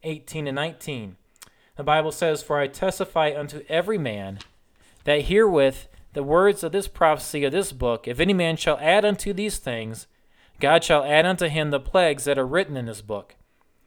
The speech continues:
And if any man shall take away from the words of the book of this prophecy, God shall take away his part out of the book of life, and out of the holy city, and from the things which are written in this book."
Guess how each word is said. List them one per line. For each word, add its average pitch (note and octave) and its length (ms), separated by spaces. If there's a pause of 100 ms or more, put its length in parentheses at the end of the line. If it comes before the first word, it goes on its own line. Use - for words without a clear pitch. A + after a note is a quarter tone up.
And D#3+ 120
if C#3+ 60
any F3 140
man E3+ 240
shall D3 180
take E3 260
away F3+ 280
from F#3 160
the D3+ 60
words D#3 360
of C#3+ 80
the C3+ 80
book D3+ 240
of C3 80
this C3+ 180
prophecy, C3+ 720 (400)
God D#3 260
shall D3+ 160
take E3+ 240
away D#3+ 280
his F3 200
part E3 340
out D3 160
of C3+ 60
the C3+ 80
book C#3 260
of B2 120
life, C#3+ 440 (440)
and D3 100
out C#3+ 120
of C#3 60
the C#3 100
holy D3 300
city, B2 500 (380)
and A#2 100
from D3 140
the C#3 80
things D#3+ 480
which C#3 180
are C#3 140
written C#3+ 460
in C#3 140
this C3+ 160
book." B2+ 380